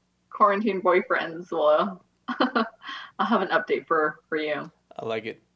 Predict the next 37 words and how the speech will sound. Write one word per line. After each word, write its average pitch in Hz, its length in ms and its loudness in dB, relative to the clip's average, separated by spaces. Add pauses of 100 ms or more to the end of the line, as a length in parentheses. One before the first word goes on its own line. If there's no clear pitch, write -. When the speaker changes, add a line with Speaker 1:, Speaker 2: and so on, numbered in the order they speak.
(140)
Speaker 2:
I 117 60 -4
like 113 240 -4
it. - 80 -16 (160)
I - 40 2
like 117 260 -4
it. - 160 -10 (140)
And 123 180 -4
then 123 100 0
we 117 60 -8
gotta 113 200 0
get 113 200 -6
Sophie - 280 -6
involved 110 360 -12
next 110 160 -14
time. - 240 -14 (680)
Speaker 1:
Yeah. - 340 2 (640)
Speaker 2:
I - 60 -12
like - 140 -6
it. 190 40 -4
Speaker 1:
Maybe 196 220 2
you'll 190 400 4 (540)
get 185 160 -2
to 190 100 -8
hear 175 180 0
about 151 200 2
my 131 140 -4
update 147 220 -4
with 143 160 -2 (220)
plan 151 220 0
A 147 140 -4
through 143 200 -8
E. 143 300 -12 (140)
Maybe 175 240 2
Speaker 2:
Ooh. 285 40 0
Speaker 1:
it'll 349 100 6
be 370 160 6
Chris 370 240 -2